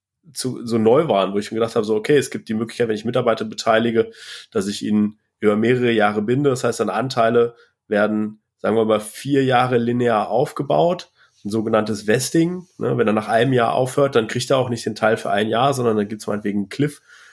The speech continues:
äh, von, von einem Jahr, da kriegt er halt nix, aber wenn er länger als ein Jahr dabei ist, dann geht's linear vier Jahre lang hoch.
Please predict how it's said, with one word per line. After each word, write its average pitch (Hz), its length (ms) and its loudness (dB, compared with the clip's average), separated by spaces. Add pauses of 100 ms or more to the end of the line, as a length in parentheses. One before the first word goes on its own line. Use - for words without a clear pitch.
(140)
äh, 113 420 4
von, 113 380 0
von 117 200 -6
einem 117 280 0
Jahr, 117 140 4
da 113 80 2
kriegt - 200 -14
er 110 60 0
halt 101 160 0
nix, 160 340 0
aber 107 220 -2
wenn 104 100 0
er 104 160 0
länger 120 220 2
als 147 140 0
ein 123 160 0
Jahr 120 160 2
dabei 117 280 0
ist, 117 160 -2
dann 110 80 -12
geht's 104 220 -10
linear 127 480 2
vier 120 220 -2
Jahre 117 160 2
lang 101 260 -4
hoch. 185 320 2